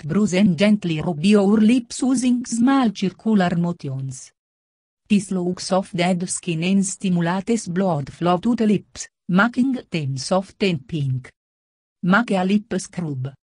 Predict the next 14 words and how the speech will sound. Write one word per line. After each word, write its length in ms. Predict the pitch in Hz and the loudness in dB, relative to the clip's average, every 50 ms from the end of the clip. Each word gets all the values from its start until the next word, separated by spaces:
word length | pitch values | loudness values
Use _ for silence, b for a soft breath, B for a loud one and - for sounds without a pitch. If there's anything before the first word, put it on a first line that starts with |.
| _ _ _ _ _ _ _ - | _ _ _ _ _ _ _ -4
An 160 | 170 165 160 | -4 -2 -2
alternative 840 | 156 151 147 - 202 208 202 202 208 202 196 - 208 214 180 185 156 | -2 -4 -4 0 0 0 2 2 0 0 0 0 0 0 0 0 0
method 420 | 160 156 - 190 180 190 202 - | -2 -2 -2 0 0 0 0 0
of 240 | - 190 190 185 - | 0 -2 -2 -2 -2
exfoliating 1000 | 190 170 - - - - 226 220 208 190 185 190 196 196 - 208 202 196 214 202 | -6 -8 -8 -8 -8 -2 0 0 2 2 2 2 0 2 2 4 4 4 4 2
your 440 | 190 190 185 - - 233 254 277 | 0 0 -2 -2 0 0 2 2
lips 400 | 254 262 311 320 - - - - | 2 2 2 0 -2 -4 -6 -4
is 160 | 220 214 - - | -4 -4 -6 -6
to 220 | - 247 254 240 | -4 -2 0 2
use 160 | 220 - 185 | 2 2 2
a 100 | 175 165 | 0 0
pomade 500 | 165 175 185 180 165 165 175 175 175 180 | 2 2 2 0 0 -2 -2 0 0 0
sugar 460 | 175 - 202 196 185 208 208 226 269 | -2 0 -2 0 2 4 4 4 2
scrub. 580 | 247 - - - 175 175 156 147 131 127 139 139 | 0 -6 -10 -10 -8 -6 -6 -6 -6 -6 -8 -10